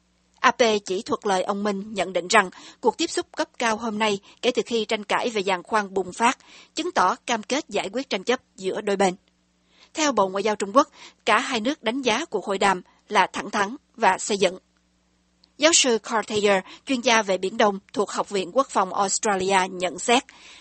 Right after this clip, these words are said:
tuy cuộc gặp cấp cao Việt Trung hôm nay quan trọng, nhưng không có gì ngạc nhiên khi nó không mang lại kết quả đột phá. Giáo sư Thayer.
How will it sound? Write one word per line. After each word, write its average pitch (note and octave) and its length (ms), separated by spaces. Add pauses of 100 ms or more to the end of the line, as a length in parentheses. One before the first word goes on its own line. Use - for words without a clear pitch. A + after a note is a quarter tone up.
(120)
tuy D4 100
cuộc A3+ 200
gặp - 280
cấp C#4 200
cao G#3+ 220
Việt F#3+ 220
Trung G#3+ 160
hôm A3 180
nay G3+ 260
quan B3 180
trọng, F#3 260 (340)
nhưng A#3+ 260
không C#4 280
có F4 120
gì A3+ 180
ngạc F#3+ 220
nhiên G#3+ 220 (260)
khi D4 120
nó B3+ 180
không A#3+ 240
mang G#3+ 160
lại F3 160
kết - 160
quả F#3 280
đột F#3+ 180
phá. G3 260 (640)
Giáo A3+ 160
sư G#3 280
Thayer. F#3+ 280